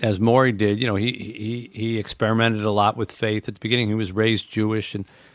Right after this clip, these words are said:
he identified very much with being Jewish and culturally. But then as the years passed and he went through the fifties and sixties and all, there was a lot of questioning about God and God is dead and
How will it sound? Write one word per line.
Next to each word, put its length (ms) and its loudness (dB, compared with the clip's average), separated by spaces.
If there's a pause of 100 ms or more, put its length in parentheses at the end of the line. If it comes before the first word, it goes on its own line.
(140)
he 220 -2
identified 760 2
very 200 2
much 260 0
with 160 -6
being 280 2
Jewish 360 0
and 100 -4
culturally. 440 -2
But 140 -4
then 140 2
as 100 0
the 60 0
years 260 0
passed 460 2
and 60 -4
he 60 -2
went 200 0
through 180 -2
the 180 0 (380)
fifties 420 2
and 100 2
sixties 460 0
and 60 2
all, 100 4
there 120 2
was 100 -2
a 20 -2
lot 140 2
of 80 -4
questioning 440 0
about 360 2 (180)
God 420 0
and 200 -8 (160)
God 180 2
is 140 -2
dead 480 2
and 180 0